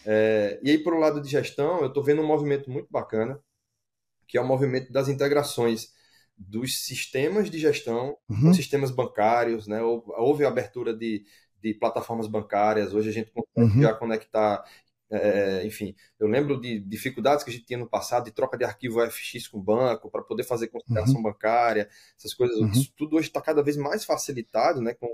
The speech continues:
Speaker 2: Envio de remessa, muito
Speaker 1: remessa,
Speaker 2: fácil,
Speaker 1: hoje tá,
Speaker 2: verdade.
Speaker 1: isso tá muito fácil, e isso, é, a gente sabe que, que, que é, que é difícil você tra-, da-, trazer complexidade pra uma operação de restaurante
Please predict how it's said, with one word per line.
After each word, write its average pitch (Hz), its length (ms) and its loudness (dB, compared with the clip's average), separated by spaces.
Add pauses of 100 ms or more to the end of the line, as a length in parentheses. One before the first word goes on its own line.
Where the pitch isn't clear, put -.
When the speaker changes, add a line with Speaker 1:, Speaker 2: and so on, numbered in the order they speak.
Speaker 2:
Envio 120 300 -4
de 117 100 -2
remessa, 110 520 0
muito 127 200 -2
Speaker 1:
remessa, 123 460 2
Speaker 2:
fácil, 107 120 -10
Speaker 1:
hoje 107 140 4
tá, 95 80 -2
Speaker 2:
verdade. 95 120 2
Speaker 1:
isso - 80 -10
tá 160 80 0
muito 165 280 -4
fácil, 131 600 -2 (380)
e 143 220 0
isso, 147 520 -2 (220)
é, 101 240 4
a 98 60 2
gente 123 180 -6
sabe - 320 -2
que, 107 300 -8 (100)
que, 95 640 -2 (680)
que 104 100 -2
é, 101 240 -4
que 104 80 -2
é 101 100 2
difícil 143 500 -2
você 107 320 -4
tra-, 113 260 -2
da-, 98 260 -6
trazer 127 240 -6
complexidade 127 680 -2
pra 127 120 -4
uma 120 60 -2
operação 110 760 -4
de 107 80 -4
restaurante 107 720 -2